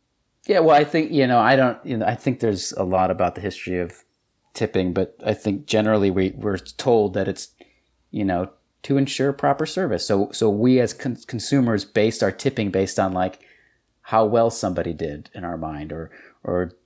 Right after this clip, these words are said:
you know, or was it, was it hard, or did they go the extra mile, or, or whatever it is. So, so yeah, so when we're tipping, you know, if you're trying to elicit a tip, the more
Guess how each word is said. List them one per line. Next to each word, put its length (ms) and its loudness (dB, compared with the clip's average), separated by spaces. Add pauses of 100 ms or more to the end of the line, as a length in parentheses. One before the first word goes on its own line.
you 160 -2
know, 340 0
or 160 0
was 260 2
it, 200 -2
was 260 0
it 80 0
hard, 380 2
or 80 0
did 100 -6
they 80 -2
go 140 -2
the 120 0
extra 240 -4
mile, 520 2
or, 340 -2
or 220 -4
whatever 340 0
it 80 -4
is. 400 -4
So, 420 0 (1160)
so 180 2
yeah, 360 4
so 500 0 (180)
when 360 -4
we're 100 -2
tipping, 560 -2 (160)
you 180 -4
know, 260 -4
if 180 -4
you're 160 2
trying 260 0
to 80 2
elicit 360 0
a 40 -2
tip, 300 -4
the 80 -4
more 420 -2